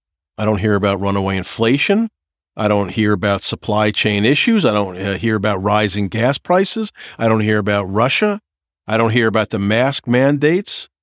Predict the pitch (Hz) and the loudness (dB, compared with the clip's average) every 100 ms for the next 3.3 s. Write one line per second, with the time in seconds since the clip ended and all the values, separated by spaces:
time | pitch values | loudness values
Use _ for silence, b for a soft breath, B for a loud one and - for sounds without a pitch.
0 | _ 127 127 117 113 95 101 120 180 - | _ -2 0 0 0 0 -2 0 0 -4
1 | _ _ _ _ _ _ _ _ 120 - | _ _ _ _ _ _ _ _ -6 -2
2 | 131 135 - 123 131 - 127 - 131 143 | 0 0 0 2 2 0 -8 -2 0 0
3 | - 202 202 | 0 -2 -2